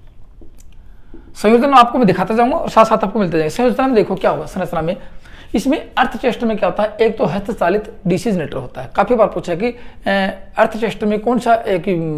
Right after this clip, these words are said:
जो, अ, जो मशीन होती है, इसको मैग्नेटो जनरेटर भी बोल सकते हैं, डायनेमो कह सकते हैं,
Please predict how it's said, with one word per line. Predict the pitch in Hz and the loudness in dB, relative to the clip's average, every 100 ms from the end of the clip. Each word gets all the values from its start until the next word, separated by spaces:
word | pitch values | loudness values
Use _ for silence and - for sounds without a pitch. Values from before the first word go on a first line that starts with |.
| 147 147 | -4 -2
जो, | 170 | 0
अ, | 180 - - 160 151 - - 175 156 151 | 0 -4 -4 -2 -2 -4 -8 -8 -6 -2
जो | 175 | -2
मशीन | 156 214 220 | -2 0 0
होती | 151 180 | 0 0
है, | 160 - - - - | 0 -2 -12 -16 -12
इसको | - 302 330 | -4 0 2
मैग्नेटो | 214 226 233 269 302 | 4 4 4 2 2
जनरेटर | 233 208 220 | 2 2 2
भी | |
बोल | 180 143 | 0 -2
सकते | 139 - 131 | -6 -10 -14
हैं, | 120 120 - - - - - - | -16 -16 -18 -16 -16 -18 -12 -2
डायनेमो | 165 208 240 320 320 | 6 6 6 4 4
कह | 220 | 2
सकते | 214 208 185 | 0 -4 -6
हैं, | 170 196 | -6 -8